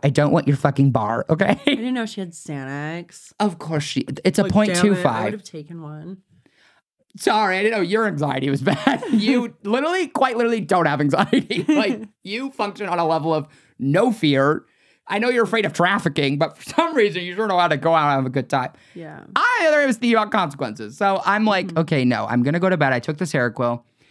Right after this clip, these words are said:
Speaker 1: This Seroquel did not fucking work, okay? It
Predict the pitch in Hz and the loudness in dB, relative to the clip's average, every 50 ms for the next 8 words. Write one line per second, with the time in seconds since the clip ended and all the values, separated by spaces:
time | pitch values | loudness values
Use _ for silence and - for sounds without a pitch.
0 | _ _ _ _ _ _ _ _ 480 523 571 554 - - - - 185 165 170 185 | _ _ _ _ _ _ _ _ 0 0 0 0 -2 -2 -2 0 0 2 2 2
1 | 208 - - 233 214 214 208 - - 147 190 175 165 151 165 160 165 160 - - | 0 0 0 0 0 0 -2 -2 -2 0 0 0 2 2 2 2 2 0 -2 -6
2 | - - 156 151 147 160 143 131 120 110 120 113 113 - - - 151 147 - 185 | -2 0 0 2 4 4 4 4 4 4 2 2 0 -2 -2 -2 -2 0 0 0
3 | 175 180 - - - 196 196 - _ | 0 0 -2 -2 -4 -4 -4 -4 _